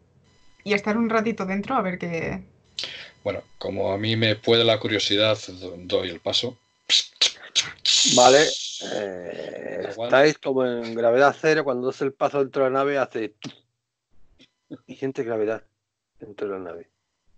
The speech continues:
Speaker 1: Mm,
Speaker 2: Estaba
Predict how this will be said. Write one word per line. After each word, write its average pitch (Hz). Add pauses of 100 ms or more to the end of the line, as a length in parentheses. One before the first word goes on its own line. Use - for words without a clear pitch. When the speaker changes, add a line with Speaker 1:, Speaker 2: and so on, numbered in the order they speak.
(4000)
Speaker 1:
Mm, 202
Speaker 2:
Estaba -